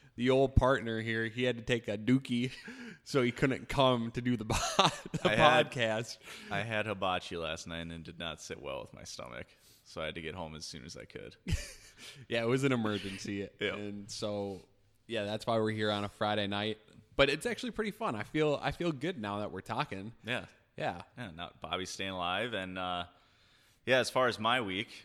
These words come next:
Speaker 2: are you done with your week, or are you
Speaker 1: Yeah,
Speaker 2: still
Speaker 1: yeah.
Speaker 2: got
Speaker 1: I
Speaker 2: more?
Speaker 1: feel, I think we touched on the important parts.
Speaker 2: Yeah. So I think the differences that are gonna be seen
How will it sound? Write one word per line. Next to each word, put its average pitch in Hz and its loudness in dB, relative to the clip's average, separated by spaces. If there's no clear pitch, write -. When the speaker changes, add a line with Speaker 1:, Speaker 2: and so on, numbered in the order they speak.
Speaker 2:
are 101 -4
you 95 -4
done 98 -4
with 92 -8
your 95 -4
week, 110 -6
or 101 -4
are - -2
you 123 4
Speaker 1:
Yeah, 110 2
Speaker 2:
still 101 0
Speaker 1:
yeah. 92 -2
Speaker 2:
got 71 -8
Speaker 1:
I 113 -4
Speaker 2:
more? 123 -8
Speaker 1:
feel, 120 -2
I 202 -2
think 190 -4
we 120 -4
touched - -4
on 107 0
the 101 -2
important 110 -4
parts. 139 -6
Speaker 2:
Yeah. 98 -4
So - -2
I 120 2
think 135 0
the 104 -8
differences 104 -4
that 92 4
are 92 0
gonna 92 -4
be 87 -4
seen 82 -6